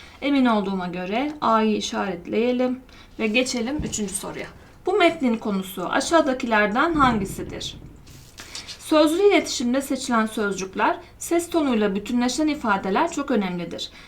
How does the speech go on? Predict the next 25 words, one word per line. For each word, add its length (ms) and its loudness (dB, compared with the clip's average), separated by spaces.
Hepimiz 480 0
biliriz 400 2
de 240 2
aldırış 440 2
etmeyiz 500 -2
pek. 260 -14
Söyleniş 600 0
biçiminin 520 0
sözün 420 -2
anlamı 440 4
kadar 440 2
değer 320 4
taşıdığını 640 -4
görmezden 640 2
geliriz. 500 -12
O 160 0
halde 280 6
sözcükler 680 4
kadar 400 4
söyleniş 680 2
şeklidir 560 -2
de 80 -2
onu 220 -4
sanat 420 -8
yapan. 300 -8